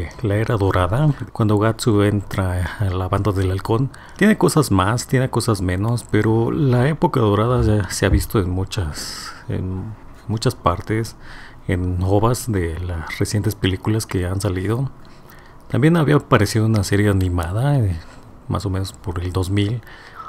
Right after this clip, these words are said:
que también hablaba de la época dorada. Ah, no tocaba muchos puntos sobre, sobre la etapa previa a lo que pasó y a la etapa posterior de,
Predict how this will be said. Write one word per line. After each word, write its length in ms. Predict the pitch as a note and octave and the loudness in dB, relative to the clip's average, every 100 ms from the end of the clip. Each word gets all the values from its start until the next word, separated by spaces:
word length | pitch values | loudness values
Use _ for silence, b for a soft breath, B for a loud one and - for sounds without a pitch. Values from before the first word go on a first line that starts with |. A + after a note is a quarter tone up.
| B - - - - - | B -20 -18 -18 -18 -4
que 100 | - | 0
también 300 | A#2+ A2+ B2 | 4 6 4
hablaba 380 | C3 A2+ A2 A2+ | 4 4 4 2
de 160 | - F#2+ | 2 0
la 180 | F#2+ G2 | 0 -2
época 320 | G2+ A2 G2+ | -2 0 0
dorada. 460 | F#2 G2 G2+ B2+ A#2+ B B B | 0 0 0 -2 -4 B B B
Ah, 160 | A2 A2+ | -2 2
no 340 | B2+ D3+ D3+ | 4 4 2
tocaba 380 | C#3+ - A2+ G#2+ | 0 0 0 2
muchos 320 | G2+ G2+ G#2 | 0 0 -4
puntos 520 | - F#2 F#2+ G#2+ G#2+ | -2 -2 -2 -2 -2
sobre, 400 | - F#2+ F2+ E2 D#2+ - - B B B B - | -2 -4 -4 -8 -12 -18 -20 B B B B -4
sobre 340 | G#2 F#2 F#2 F2+ | -2 0 0 -2
la 280 | F2 E2+ D#2 | -4 -6 -6
etapa 400 | - A2+ G2+ - | -4 0 0 0
previa 400 | G2 F#2+ A2 A2 | -2 0 0 0
a 240 | G2+ F#2+ | 0 -2
lo 140 | F2+ F#2 | -4 -6
que 100 | G#2+ | -6
pasó 380 | - - G2+ | -6 -4 -2
y 240 | G#2+ G2+ F2+ | -2 -2 -4
a 80 | F2 | -4
la 160 | E2 | -6
etapa 480 | D#2 - G#2 G2+ F2+ | -6 -6 -2 -2 -2
posterior 640 | - F2+ - F#2+ G2 G#2 | -4 -6 -4 -2 0 0
de, 180 | A2 F#2 | -2 -4